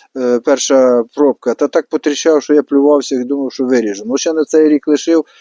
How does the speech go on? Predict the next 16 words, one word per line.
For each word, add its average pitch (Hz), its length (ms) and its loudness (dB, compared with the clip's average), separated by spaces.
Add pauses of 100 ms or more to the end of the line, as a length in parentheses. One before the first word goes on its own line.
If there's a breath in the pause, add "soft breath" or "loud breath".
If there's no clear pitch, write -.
(160 soft breath)
обробив 143 380 2
кальцій, 143 420 0
супер 151 360 -4
виноград, 120 440 -2
хороший, 117 440 -4
все. - 160 -8 (500 loud breath)
Ну, 165 100 -8
правда, 196 240 2
тоненька 165 380 -6
шкірочка, 127 460 -4
треба 160 260 0
коло 127 180 -2
нього 135 140 -4
танцювати. 104 600 -6 (800 soft breath)
Так 208 180 -2
що, 208 240 0